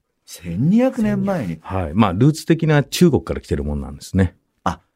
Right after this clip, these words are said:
Speaker 1: なるほど。
Speaker 2: はい。あの、遣唐使とか遣唐船。ね。
Speaker 1: うん。
Speaker 2: 鑑真さんとか空海さんの時代。
Speaker 1: はいはいはい。
Speaker 2: あの時代に実はそうめんの原型になる、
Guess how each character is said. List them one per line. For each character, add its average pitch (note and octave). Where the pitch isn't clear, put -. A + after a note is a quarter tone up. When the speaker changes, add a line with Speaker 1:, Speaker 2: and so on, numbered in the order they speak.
Speaker 1:
な -
る G2
ほ F2+
ど。 G#2
Speaker 2:
は G#2
い。 C#2+
あ F#2+
の、 F#2+
遣 C#3
唐 A#2+
使 -
と -
か -
遣 A2+
唐 G2
船。 D#2+
ね。 G#2
Speaker 1:
う F2+
ん。 D2+
Speaker 2:
鑑 A2
真 E2
さ -
ん D2
と -
か -
空 -
海 D2+
さ D2+
ん C#2
の C2+
時 C#2
代。 G2+
Speaker 1:
は -
い -
は F2
い -
は D#2+
い。 -
Speaker 2:
あ A2+
の C#3+
時 C3
代 B2
に A2
実 G2
は G2
そ A2
う G2+
め F2+
ん D#2+
の A#2+
原 F#2
型 F2
に E2+
な E2+
る、 G2